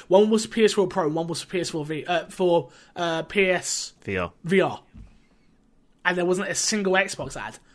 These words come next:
Speaker 2: Wow.
Speaker 1: And I thought to myself, "This is crazy. You are just giving this whole cinema a reason to go buy a PlayStation without even giving them another option."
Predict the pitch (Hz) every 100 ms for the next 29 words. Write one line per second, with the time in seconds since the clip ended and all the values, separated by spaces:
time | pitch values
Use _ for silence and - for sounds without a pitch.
0 | _ _ - 135 - 202 220 247 240 254
1 | 262 254 247 - _ - 320 302 208 -
2 | - 190 214 220 196 151 110 107 _ _
3 | _ _ - 208 320 294 220 247 - 240
4 | 220 208 - - 269 277 240 - 294 262
5 | 190 143 135 - - _ _ _ _ _
6 | _ _ _ _ _ _ _ _ _ 247
7 | 220 196 254 226 226 226 214 220 214 208
8 | 262 262 208 185 185 190 214 220 208 202
9 | 214 208 196 196 196 294 254 - 95